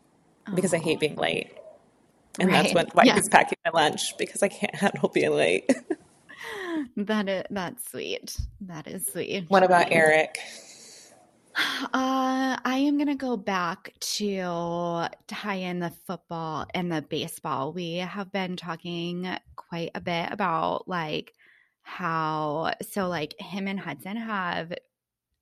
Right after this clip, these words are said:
Speaker 2: basically carbon copies of each other's personality. <laughs> And that, like, is great, except for, like, it someti-, like, it makes them butt heads sometimes. And it, <laughs>
Speaker 1: Right.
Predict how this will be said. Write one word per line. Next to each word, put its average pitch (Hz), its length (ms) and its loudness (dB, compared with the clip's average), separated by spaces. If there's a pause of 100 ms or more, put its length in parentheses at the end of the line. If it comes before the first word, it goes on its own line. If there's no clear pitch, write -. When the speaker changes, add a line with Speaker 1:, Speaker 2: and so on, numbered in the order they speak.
(280)
Speaker 2:
basically 180 420 -4
carbon 226 320 -4
copies 202 420 -4
of 202 100 -2
each 196 140 -4
other's 165 320 -6
personality. 175 1040 -4
<laughs> - 40 -20 (480)
And 220 840 4 (540)
that, 190 460 2
like, 220 640 2 (340)
is 190 320 0 (100)
great, 202 600 -4 (160)
except 180 560 -6
for, 170 280 -4
like, 151 360 -8 (180)
it 160 200 -8 (260)
someti-, 160 380 -12
like, 170 180 -6
it - 100 -6
makes 131 220 -8
them 143 320 -4
butt - 200 -4
heads 151 420 -8
sometimes. 254 720 -2
And 214 100 -4
it, - 140 -8 (120)
<laughs> - 20 -2 (200)
Speaker 1:
Right. 143 280 -2